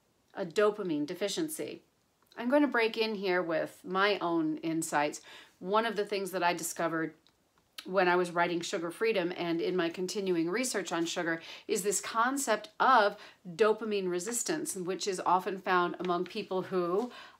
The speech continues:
are obese and people who have been obese in the past, past like me, is that we can, that there have been studies looking at the, uh,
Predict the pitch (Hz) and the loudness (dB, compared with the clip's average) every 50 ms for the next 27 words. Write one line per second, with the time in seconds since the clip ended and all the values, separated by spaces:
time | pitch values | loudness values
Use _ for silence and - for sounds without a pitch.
0 | _ _ - 160 262 285 285 240 214 196 185 185 226 247 240 - - - 320 403 | _ _ 8 10 10 10 10 8 6 4 2 2 2 0 -2 -4 2 4 4 4
1 | 427 403 392 381 370 - - 269 262 - 247 220 214 220 202 180 180 208 233 247 | 4 4 2 0 -2 -4 -4 -6 -6 -6 -6 0 2 2 2 2 4 6 6 6
2 | 247 240 - 208 202 202 214 220 214 - - - - - _ _ _ _ - - | 6 4 0 0 0 0 -2 -4 -8 -10 -16 -20 -20 -20 _ _ _ _ -2 4
3 | - 226 214 - 226 220 208 - 214 196 196 190 220 240 233 208 196 208 - - | 4 4 6 4 2 0 -2 -2 -2 -2 -2 -2 2 4 4 4 4 2 -2 -8
4 | - - - - _ _ _ _ _ _ _ - 240 233 190 190 - - 190 190 | -12 -16 -20 -20 _ _ _ _ _ _ _ 2 6 8 8 8 6 2 2 4
5 | 180 185 185 - - 208 226 220 190 170 170 170 - 196 175 - 185 175 202 196 | 4 4 2 -2 -4 -2 0 2 2 2 0 0 0 -2 -2 -2 -4 -4 -4 -4
6 | 185 - 185 165 160 151 151 151 - - 190 175 165 175 170 180 165 - - _ | -2 -2 0 2 2 2 0 0 -2 -6 -6 -6 -6 -4 -4 -4 -4 -4 -8 _
7 | _ _ _ - 190 180 170 175 165 151 165 170 160 - - 202 190 180 165 160 | _ _ _ -6 -6 -4 -4 -4 -6 -4 -6 -6 -4 -2 0 2 2 2 0 0
8 | 165 185 185 226 233 233 254 226 202 185 175 170 - 151 156 - - - _ - | -2 -2 0 0 0 0 -2 -2 -2 -2 -2 -2 -2 -2 -2 -2 -4 -10 _ -6
9 | 165 165 160 156 156 156 151 151 - - - | -4 -2 -2 0 0 0 0 -2 -2 -4 -6